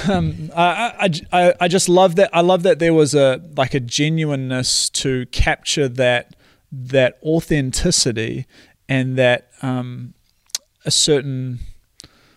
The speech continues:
I don't know, l-, like, whimsy <laughs> almost or something, but, like, this, this, like, uh, this, uh, this attempt to go back to the, the basic thing. It's like, it's not about this, like,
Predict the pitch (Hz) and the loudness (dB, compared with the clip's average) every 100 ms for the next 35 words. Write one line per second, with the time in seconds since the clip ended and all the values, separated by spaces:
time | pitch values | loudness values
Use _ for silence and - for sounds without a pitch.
0 | _ - 139 120 120 131 131 131 123 202 | _ -10 -6 -6 -4 -4 -4 -6 -8 -12
1 | _ 139 - _ _ 139 - 127 92 117 | _ -16 -16 _ _ -14 -10 -10 -10 -6
2 | 135 151 151 143 170 151 143 156 185 151 | -4 -4 -4 -4 -2 -2 0 -2 -2 0
3 | 151 151 139 151 - - _ 147 - 139 | 2 2 2 0 0 -6 _ -2 0 2
4 | 131 - - - - - - 415 370 160 | 2 0 -16 -20 -16 -14 -14 -16 -16 -10
5 | 143 156 139 - - 156 - 139 - 143 | 0 2 2 -4 -12 -8 -2 0 0 -2
6 | - 175 170 - - 139 139 139 127 135 | 0 0 0 -4 -4 0 4 4 4 0
7 | - - 135 123 127 - _ - 127 139 | -2 -8 -6 -6 -8 -12 _ -8 -4 0
8 | 147 - 143 - 120 - - 131 - 147 | 0 0 -6 -6 -8 -6 -6 -6 -6 -4
9 | 156 165 147 147 127 135 127 127 | 0 2 4 2 0 -6 -6 -8